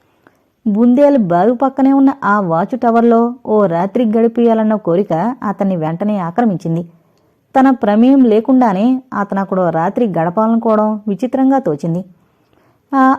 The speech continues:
ఆలోచన రాగానే అన్నపూర్ణను కూడా అక్కడికి రప్పిస్తే బావుంటుందని మరో ఆలోచన కలిగింది. భవానీ ప్రసాద్కు ఆ ఆలోచన కలగ్గానే జీపుని రిపేర్ చేసి తీసుకొచ్చిన రామ్ సింగ్ కనిపించాడు. "వెళ్ళి మేడంని తీసుకురా రామ్ సింగ్."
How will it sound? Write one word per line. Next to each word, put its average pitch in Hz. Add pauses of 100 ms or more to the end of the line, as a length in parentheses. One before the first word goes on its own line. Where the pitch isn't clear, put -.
ఆలోచన 240
రాగానే 196
అన్నపూర్ణను 240
కూడా 233
అక్కడికి 226
రప్పిస్తే 240
బావుంటుందని 226
మరో 202
ఆలోచన 214
కలిగింది. 170 (880)
భవానీ 190
ప్రసాద్కు 262 (100)
ఆ 202
ఆలోచన 196
కలగ్గానే 220 (140)
జీపుని 233
రిపేర్ 226
చేసి 254
తీసుకొచ్చిన 233
రామ్ 160
సింగ్ 269
కనిపించాడు. 180 (800)
"వెళ్ళి 175
మేడంని 214
తీసుకురా 175
రామ్ 156
సింగ్." 165